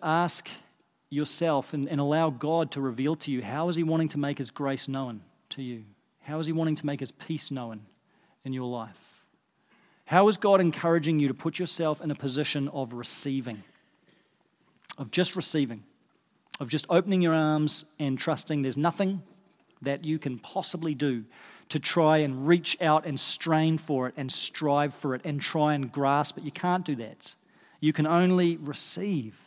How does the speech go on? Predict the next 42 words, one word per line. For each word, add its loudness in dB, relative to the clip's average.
And -4
I 0
think 2
what 2
God 4
is 0
calling 2
us -2
to -6
do 2
is 0
just -12
put 0
ourselves 2
in 4
that 2
place -4
of -2
opening 2
our 4
life 0
and -8
receiving -2
deeply -2
the -6
grace -2
and -2
the -6
peace -2
that -4
he 4
is 0
wanting 0
to -8
bring. -4
Maybe 6
it's 0
peace 0
for -6
you 0
this -10
morning -10